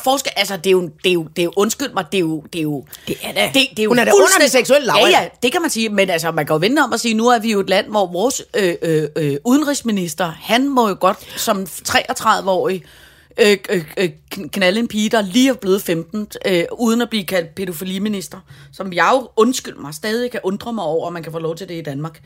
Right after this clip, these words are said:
Speaker 2: Det kan man heller ikke få lov til. Der er sket en kæmpe fejl.
Speaker 1: Ja, der, altså, altså, prøv at høre. Jamen, han har sagt undskyld.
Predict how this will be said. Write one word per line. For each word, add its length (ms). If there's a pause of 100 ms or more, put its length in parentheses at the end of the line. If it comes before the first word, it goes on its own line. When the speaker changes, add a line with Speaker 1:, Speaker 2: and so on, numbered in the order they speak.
Speaker 2:
Det 100
kan 120
man 120
heller 200
ikke 140
få 80
lov 160
til. 160
Der 140
er 40
sket 260
en 100
kæmpe 280
fejl. 220 (220)
Speaker 1:
Ja, 160 (200)
der, 200
altså, 220
altså, 200
prøv 180
at 60
høre. 80 (300)
Jamen, 140
han 100
har 80
sagt 220
undskyld. 420